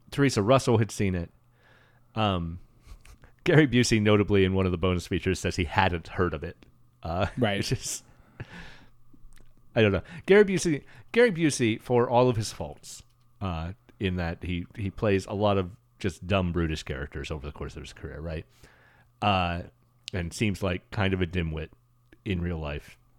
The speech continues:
Speaker 1: I've seen him act fantastically in some roles. He, he can be very, very good. And he loses himself here, too, I think, very well. Um, he's not a bad actor. Uh, he is,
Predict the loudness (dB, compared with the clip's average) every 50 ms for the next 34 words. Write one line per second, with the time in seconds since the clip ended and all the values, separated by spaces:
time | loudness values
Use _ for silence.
0 | _ _ _ _ _ _ _ _ _ _ _ _ -20 -20 -6 _ 0 0 0 0
1 | 0 2 2 2 2 2 0 -2 -6 -12 _ _ _ _ _ _ _ _ -2 -2
2 | 0 0 -2 -4 -6 -4 -2 -2 -2 -4 -6 -6 -8 -8 -8 -10 -12 -12 -12 -12
3 | -14 -14 -16 -18 _ _ _ -10 -10 -8 -6 -8 -8 -8 -8 -8 -8 -8 -8 -10
4 | -14 -20 -20 -20 _ _ -8 -6 -6 -6 -6 -8 -8 -8 -4 -2 -2 -2 -2 -2
5 | -4 -4 -2 0 0 0 2 0 0 0 -2 -2 -4 -6 -8 -10 -8 -6 -4 -4
6 | -4 -2 0 0 0 0 0 -2 -4 -4 -6 -6 -6 -8 -8 -8 -8 -8 -8 -8
7 | -10 -10 -10 -10 -8 -10 -12 -12 -14 -16 -14 -12 -10 -10 -10 -10 -12 -14 -14 -16
8 | -18 -20 -20 -20 -20 -20 -20 -20 -20 -20 -20 -20 -20 _ _ _ _ -2 -2 -2
9 | -2 -4 -6 -10 -12 -14 -18 _ _ -4 -4 -2 -2 0 0 0 0 0 -2 -4
10 | -8 -8 -8 -10 -10 -12 -10 -10 -10 -10 -10 -12 -16 -20 -20 -20 -20 -20 -20 -20
11 | -10 -6 -4 -2 -2 -2 -4 -6 -10 -12 -14 _ _ _ _ _ _ _ _ _
12 | _ _ _ _ _ _ _ _ _ _ _ _ _ _ -20 -20 -20 _ _ _
13 | _ _ _ _ _ _ _ _ _ _ _ _ _ -8 -4 0 0 2 2 0
14 | -2 -6 -16 -20 -20